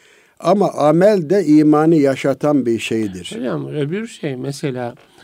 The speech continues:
Speaker 2: yani amelden başka bir şey. Biraz önce verdiğiniz örnek.
Speaker 1: Evet.
Speaker 2: Yani bu zamanda bu olur mu?
Speaker 1: Ha, örtü de olur mu?
Speaker 2: Örtü olur mu? Yani
Speaker 1: Ha.
Speaker 2: Allah'ın, e, hüküm olarak koyduğu bir şeyi,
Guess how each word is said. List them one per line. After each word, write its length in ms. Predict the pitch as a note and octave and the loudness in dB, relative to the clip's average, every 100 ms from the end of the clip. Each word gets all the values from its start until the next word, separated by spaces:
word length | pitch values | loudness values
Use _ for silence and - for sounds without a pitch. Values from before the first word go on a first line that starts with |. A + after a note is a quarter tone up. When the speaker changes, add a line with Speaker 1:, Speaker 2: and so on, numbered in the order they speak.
| - _ - | -20 _ -14
Speaker 2:
yani 260 | B2+ B2+ | -10 -10
amelden 680 | C#3+ C#3+ D3+ D#3 D#3 F3+ C#3+ | -8 -4 -2 -2 -4 -4 -4
başka 400 | C3+ - E3+ D3+ | -6 -6 -6 -6
bir 60 | |
şey. 280 | A2+ G#2+ G#2 | -8 -12 -10
Biraz 260 | C3 C#3 C3+ | -6 -4 -4
önce 340 | C3+ C3+ C#3+ | -4 -4 -2
verdiğiniz 600 | C3+ C3+ A#2+ C3 D3 D3+ | -2 -4 -4 -6 -4 -6
örnek. 400 | C3 C3 B2 G#2+ _ _ - A2+ | -6 -6 -8 -10 _ _ -18 -10
Speaker 1:
Evet. 200 | A2+ F#3+ | -8 -6
Speaker 2:
Yani 340 | F#3+ F3 C3+ | -6 -6 -4
bu 80 | F3+ | -6
zamanda 680 | G3 F3+ E3 D#3 D3 C3+ C3 | -2 -2 0 -2 -4 -6 -6
bu 200 | C#3 F3 | -8 -6
olur 300 | G#3+ F3 F#3 | -2 2 2
mu? 280 | F#3+ D#3 G#2+ - | 2 0 -2 -4
Speaker 1:
Ha, 280 | C#3 D3+ C3 | 2 2 4
örtü 540 | E3 E3 D#3+ - E3 | 4 2 2 0 0
de 60 | E3+ | 2
olur 400 | D#3 D3+ D3+ D3+ | 2 2 2 2
mu? 200 | C3 A#2 | 0 0
Speaker 2:
Örtü 400 | F3 F#3 E3+ A#3 | 2 0 0 -2
olur 340 | A3 F3+ G#3 | 0 2 0
mu? 220 | F3 B2 | 0 -2
Yani 300 | B2 E3+ E3 | -2 0 0
Speaker 1:
Ha. 60 | E3 | 0
Speaker 2:
Allah'ın, 640 | F3+ G3+ G#3+ G3+ F3 D#3+ E3 - - - _ - | 0 0 0 0 -2 -4 -8 -20 -20 -20 _ -10
e, 240 | C#3+ C3+ | -4 -4
hüküm 380 | C3+ E3 - A3+ | -2 -4 -2 -2
olarak 400 | F#3 D#3+ D#3 C#3+ | 0 0 -2 -6
koyduğu 560 | - E3 E3 F3+ G3+ D#3+ | -4 -2 -2 -4 -6 -2
bir 140 | D#3+ | -2
şeyi, 600 | C#3+ - E3 F3 G#3+ A#3+ | -2 -2 0 2 0 -4